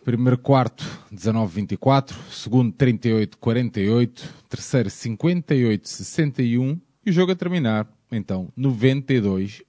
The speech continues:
oitenta e seis. O Benfica que entrou com o Moore,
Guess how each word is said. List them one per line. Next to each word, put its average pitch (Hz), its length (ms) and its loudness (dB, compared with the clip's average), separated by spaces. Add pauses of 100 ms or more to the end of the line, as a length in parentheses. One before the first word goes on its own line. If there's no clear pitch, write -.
oitenta 123 600 0 (300)
e 139 320 -4
seis. - 520 -2 (400)
O 98 60 -4
Benfica 117 340 0
que 110 120 -2
entrou 107 340 -2
com - 160 -8
o 92 60 -4
Moore, 139 420 6